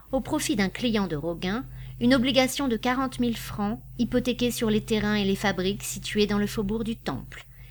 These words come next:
Il remit à Roguin le bon de Pillerault sur la banque, donna sans reçu les vingt mille francs d'effets de son portefeuille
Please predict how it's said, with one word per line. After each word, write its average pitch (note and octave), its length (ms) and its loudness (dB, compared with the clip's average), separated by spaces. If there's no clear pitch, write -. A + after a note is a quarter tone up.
Il F#3+ 120 0
remit F3+ 300 -2
à F3 80 2
Roguin F3+ 360 2
le F3 80 0
bon F3+ 240 -2
de E3 80 -4
Pillerault E3 500 -4
sur D#3 200 -6
la D3 100 -6
banque, D3 520 -6
donna A3 380 6
sans C4+ 240 4
reçu A#3+ 480 0
les F#3+ 120 2
vingt F#3 180 4
mille G#3+ 200 2
francs G3+ 260 -2
d'effets F#3+ 340 -2
de D#3+ 80 -4
son F3+ 180 -6
portefeuille F3 760 -2